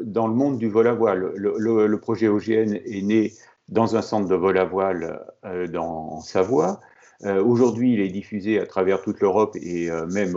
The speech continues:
au-delà des, euh, du continent européen. Mais donc, il reste confiné au, au domaine du vol à voile. Dans quelle mesure, euh, vous pourriez, euh, l'élargir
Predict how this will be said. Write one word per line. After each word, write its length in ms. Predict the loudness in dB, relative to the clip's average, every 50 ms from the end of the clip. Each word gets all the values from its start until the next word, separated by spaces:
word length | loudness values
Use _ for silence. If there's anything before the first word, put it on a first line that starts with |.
| -6 -2
au-delà 440 | -2 0 0 2 2 2 2 2 0
des, 300 | -2 -4 -6 -6 -8 -8
euh, 460 | -10 -10 -12 -14 -16 -14 -12 -12 -12
du 180 | -12 -14 -18 -14
continent 440 | -14 -14 -14 -12 -10 -6 -4 -4 -4
européen. 500 | -4 -6 -8 -6 -4 -2 -2 -4 -6 -8 -12 -20 -20 -20 -20 -20 -20 -20 -14 -6
Mais 500 | -2 2 6 8 8 8 6 6 2 -2 -10 -12 _
donc, 260 | 2 2 2 2 2
il 100 | 0 2
reste 380 | 4 4 4 4 2 -2 -12 -20 _ _
confiné 600 | -2 0 0 0 -2 -2 2 2 4 4 4 2 -2 -2
au, 880 | -2 0 0 2 2 4 4 4 4 4 4 4 4 2 0 -2 -2 -4 -6 -10 -12 _ -20 -20 -18 _
au 120 | -8 -2 0
domaine 280 | 2 2 4 2 2
du 100 | 0 0
vol 180 | 0 2 2 2
à 40 | 2
voile. 260 | 2 2 0 0 -2 -4 -12 -6 -2
Dans 140 | -2 -2
quelle 220 | 4 6 6 6 6
mesure, 640 | 4 2 0 0 -2 -2 -2 0 -2 -2 -4 -8 -4 -2
euh, 300 | 0 2 4 2 2 2
vous 140 | 0 -2 -4
pourriez, 520 | -2 0 2 2 4 2 2 2 4 4
euh, 340 | 4 4 4 4 4 4 2
l'élargir 680 | 4 2 2 4 2 2 0 -2 -4 -4 -4 -2 -2